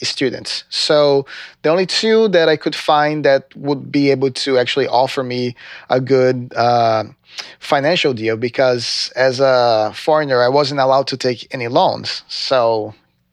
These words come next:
gets a little bit too expensive, right? So I auditioned to Oregon State University, or no, Portland, Portland State University. And I auditioned at the University of Massachusetts in Amherst with Eric Berlin.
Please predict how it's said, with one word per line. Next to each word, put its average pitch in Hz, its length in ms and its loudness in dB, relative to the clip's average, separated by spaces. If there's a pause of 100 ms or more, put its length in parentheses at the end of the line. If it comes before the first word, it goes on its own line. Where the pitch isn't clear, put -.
(100)
gets 143 220 0
a 151 40 -2
little 143 140 2
bit 127 180 0
too 160 140 0
expensive, 110 440 -4
right? 151 200 2 (560)
So 147 800 2
I 147 520 2
auditioned 156 640 -2 (120)
to 139 640 0 (420)
Oregon 185 520 2
State 156 400 -2
University, 185 600 -2 (140)
or 127 140 0
no, 104 320 -4
Portland, 165 480 -2 (240)
Portland 123 480 -4
State - 260 -6
University. 120 580 -4 (640)
And 135 420 2
I 127 120 -2
auditioned 143 420 -2
at 139 300 0
the 131 140 0
University 131 400 0
of 147 60 -4
Massachusetts 185 580 0
in 131 120 -4
Amherst 143 380 0
with 127 160 0
Eric 123 220 2
Berlin. 131 360 0